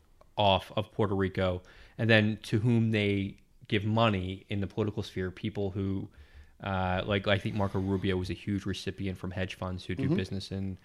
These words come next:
Speaker 1: were buying up debt in, uh, Puerto Rico. So these people have a vested interest in Puerto Rico staying the way it is.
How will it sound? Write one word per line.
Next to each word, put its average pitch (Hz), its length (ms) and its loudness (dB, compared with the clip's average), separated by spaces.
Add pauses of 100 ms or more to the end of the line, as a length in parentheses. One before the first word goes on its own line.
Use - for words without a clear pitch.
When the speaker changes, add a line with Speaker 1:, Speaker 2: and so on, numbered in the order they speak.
(200)
Speaker 1:
were 104 80 -2
buying 101 360 2
up 95 220 -4
debt 95 320 -2 (500)
in, 92 400 -6
uh, 92 200 -4
Puerto 92 240 -6
Rico. 90 340 -6 (600)
So 110 680 6
these 123 220 4
people 160 220 2
have 120 160 4
a 104 40 2
vested 113 420 2
interest 113 320 0
in 101 80 -4
Puerto 104 220 -2
Rico 101 220 0
staying 98 320 -2
the 95 60 -2
way 92 200 -2
it 95 80 -4
is. 95 420 0